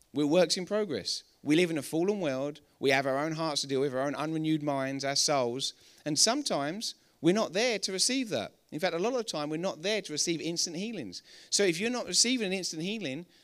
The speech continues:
there's no condemnation to use other things for God to heal you.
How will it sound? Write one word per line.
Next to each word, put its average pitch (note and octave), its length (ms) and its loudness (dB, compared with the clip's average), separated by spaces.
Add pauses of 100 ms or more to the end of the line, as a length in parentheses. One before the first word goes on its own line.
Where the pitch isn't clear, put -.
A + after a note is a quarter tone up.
there's E3+ 160 2
no F#3+ 140 0
condemnation F#3+ 840 -2 (180)
to F3 100 -2
use D#3+ 180 0
other E3 200 0
things F3+ 420 -2
for D#3 80 -6
God D3+ 220 -2
to C#3+ 100 -4
heal D#3 220 -2
you. G2 200 -6